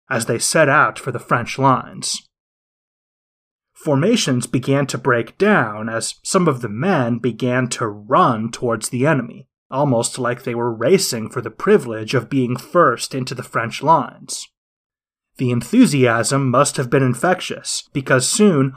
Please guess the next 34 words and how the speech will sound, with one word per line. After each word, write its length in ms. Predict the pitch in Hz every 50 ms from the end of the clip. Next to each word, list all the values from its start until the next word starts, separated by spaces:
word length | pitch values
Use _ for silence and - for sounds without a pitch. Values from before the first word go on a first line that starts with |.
| - -
all 300 | 123 139 165 170 156 135
discipline 560 | - 151 156 - - - - - 135 123 113
had 160 | 120 113 107
broken 380 | 120 123 120 117 - 117 107 104
down, 500 | 123 147 165 143 113 110 - 127 131 - _ _
and 200 | - 127 123 117
the 140 | 120 123 117
entire 560 | 117 117 - - 131 131 147 147 139 135 123
Russian 360 | 123 127 135 131 - 131 117
attack 640 | 107 - - - 175 190 165 117 107 - - - _ -
had 180 | 143 127 - -
become 360 | 123 131 - - 147 139 131
a 140 | 131 131 123
disorganized 1120 | - - - 143 139 - - 139 143 151 143 143 127 120 120 120 120 113 - - - -
torrent 580 | - - - 180 190 160 120 104 104 104 - -
of 280 | 113 113 110 - - _ 131
giant, 640 | 113 - 135 110 117 131 135 127 123 123 - - _
bloodthirsty 760 | - 113 120 127 135 127 - - 135 127 123 - - 123 110
guardsmen. 680 | 107 - 135 143 151 147 139 - - 104 - - - - _ _ _ _ _ _ _ _ _ _ _ _ _ _ _ _ _ _ _ _ _ -
To 80 | 151
their 140 | 175 226 214
credit, 460 | 214 - 208 233 208 139 131 135 - _ _ _ _ _
the 80 | - 127
French 600 | - - - 196 226 185 139 127 127 - - -
kept 300 | - 175 190 185 - -
their 180 | 151 143 139
nerve 560 | 139 131 139 185 208 151 110 - - 131 - 147
in 140 | 131 113
the 80 | 110 -
face 420 | - - 165 156 147 135 127 -
of 140 | 131 120 -
this 180 | 131 131 - -
furious 640 | - - _ 135 127 135 147 147 131 123 120 - -
onslaught. 800 | 127 139 147 143 131 - - - - - - _ _ - -